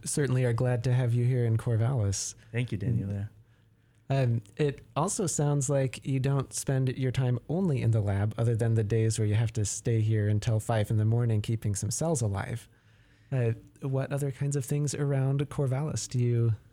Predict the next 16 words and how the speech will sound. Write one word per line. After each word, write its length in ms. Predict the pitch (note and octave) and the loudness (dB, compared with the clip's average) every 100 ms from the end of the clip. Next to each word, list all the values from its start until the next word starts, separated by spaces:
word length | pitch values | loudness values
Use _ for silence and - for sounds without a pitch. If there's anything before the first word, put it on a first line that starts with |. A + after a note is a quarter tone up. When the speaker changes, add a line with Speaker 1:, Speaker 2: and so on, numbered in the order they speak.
| _ - - C3+ | _ -10 -6 -2
Speaker 1:
um, 320 | A#2+ A2 G#2 - _ _ _ - _ | 0 0 -2 -8 _ _ _ -20 _
spend 240 | - A#2+ | -4 0
your 80 | A#2 | 0
time 220 | A2 G#2+ | 0 0
doing? 280 | G#2 A#2+ A2 - - _ _ | 0 0 -2 -6 -20 _ _
Speaker 2:
Yeah, 320 | C#3+ A2+ G2+ - | -6 -4 -4 -4
um, 300 | C3+ C#3+ C3 - | 0 0 0 -6
the 80 | B2+ | -10
truth 420 | - F3+ F3+ - | -6 -4 -4 -4
be 100 | B2 | -4
said, 400 | A2 A2+ E2+ - - _ _ _ | -2 -2 -2 -6 -18 _ _ _
if 160 | B2 A2+ | -12 -8
I, 320 | - D3 F#3 - | -4 -4 -4 -10
<laughs> 60 | - | -8
if 260 | A#2+ A2 | -8 -8
I 600 | - A#2 D#3+ F3+ G3+ G#3 | -6 -4 -4 -4 -6 -8